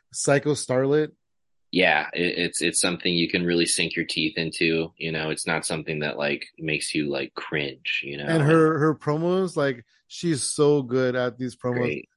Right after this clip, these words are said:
Speaker 1: Like, when she's, like, yelling at Tony Schiavone and stuff, and then she's like, "Shut up,
Speaker 2: Oh.
Speaker 1: Schiavone," and then she walks away. He's like, "Okay, that was Toni Storm." You go,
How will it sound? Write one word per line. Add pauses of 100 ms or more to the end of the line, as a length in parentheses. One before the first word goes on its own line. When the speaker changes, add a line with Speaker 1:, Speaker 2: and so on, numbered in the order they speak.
(120)
Speaker 1:
Like,
when
she's,
like, (320)
yelling
at (220)
Tony
Schiavone
and
stuff,
and
then
she's
like,
"Shut
up,
Speaker 2:
Oh.
Speaker 1:
Schiavone,"
and
then
she
walks
away.
He's
like, (280)
"Okay,
that
was
Toni
Storm."
You
go,